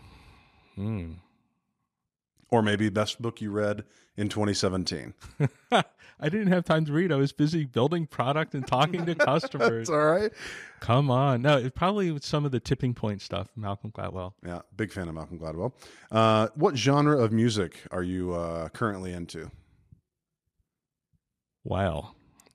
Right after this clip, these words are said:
Speaker 1: I went to see Willie Nelson night before last.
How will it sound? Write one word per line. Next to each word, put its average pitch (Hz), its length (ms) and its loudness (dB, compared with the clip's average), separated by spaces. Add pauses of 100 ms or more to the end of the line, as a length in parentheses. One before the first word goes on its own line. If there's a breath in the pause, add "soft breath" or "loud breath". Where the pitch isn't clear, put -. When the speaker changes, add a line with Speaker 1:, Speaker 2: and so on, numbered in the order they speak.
(340)
Speaker 1:
I 101 80 0
went 107 200 2
to 139 80 -4
see 113 220 0
Willie 107 360 2
Nelson 104 680 0 (200)
night 95 200 -2
before 85 340 -2
last. 82 640 -4